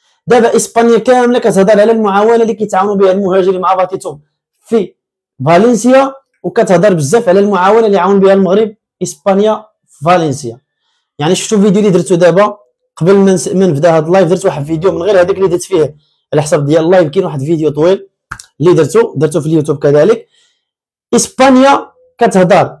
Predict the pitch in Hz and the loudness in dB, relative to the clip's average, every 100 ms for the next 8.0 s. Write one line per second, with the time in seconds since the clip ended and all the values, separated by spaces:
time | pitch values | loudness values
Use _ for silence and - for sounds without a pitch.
0 | _ 185 185 180 185 208 214 226 208 175 | _ -2 -2 -2 -2 0 2 2 2 4
1 | 196 175 180 147 170 226 202 175 185 202 | 4 4 2 2 -2 0 2 2 2 0
2 | 202 196 196 233 208 202 170 202 185 185 | 0 0 -2 0 0 0 0 0 2 2
3 | 226 196 220 233 - 151 196 202 196 233 | 0 -2 -6 -6 -8 -2 0 0 -2 -6
4 | - 156 196 220 - _ _ _ - 175 | -8 -6 -4 -4 -8 _ _ _ -2 0
5 | 208 - 175 175 185 - 208 208 214 - | 0 -2 2 2 2 0 0 2 0 -10
6 | _ _ _ _ - 185 202 196 185 - | _ _ _ _ -4 0 2 2 -2 0
7 | 190 160 - 196 202 190 196 208 208 | 0 -2 -2 -2 0 0 0 -2 -6